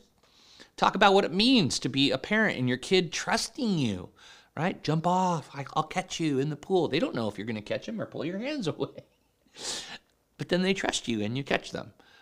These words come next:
right? And the Christian life is coming to moments, coming to ledges of commitment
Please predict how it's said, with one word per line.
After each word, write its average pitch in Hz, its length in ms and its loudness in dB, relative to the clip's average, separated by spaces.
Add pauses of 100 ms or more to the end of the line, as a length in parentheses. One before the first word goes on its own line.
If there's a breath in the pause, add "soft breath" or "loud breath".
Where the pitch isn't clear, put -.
(140 soft breath)
right? 135 280 -4 (300 loud breath)
And 277 100 6
the 294 60 6
Christian 294 420 2
life 151 760 4 (460 soft breath)
is 147 640 8
coming 175 340 4
to 208 100 2
moments, 131 540 6
coming 135 360 -2
to 160 120 -2
ledges 107 800 0 (460 soft breath)
of 127 160 2
commitment 120 680 -2